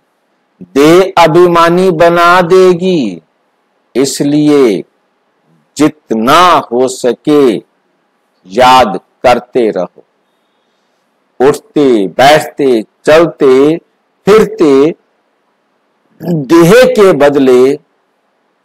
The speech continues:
अपने को देही समझो।" देह के बदले अपने को क्या समझो?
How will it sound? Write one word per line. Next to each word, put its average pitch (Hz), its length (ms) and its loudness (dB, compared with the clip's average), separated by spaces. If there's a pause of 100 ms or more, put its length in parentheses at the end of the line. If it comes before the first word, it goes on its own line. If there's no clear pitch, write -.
(160)
अपने 151 500 0
को 180 440 0 (2000)
देही 165 720 0
समझो।" - 480 -6 (680)
देह 110 340 0
के 131 180 -6
बदले 131 340 -2
अपने 135 260 -4
को 139 140 -4
क्या 131 180 0
समझो? 143 540 -2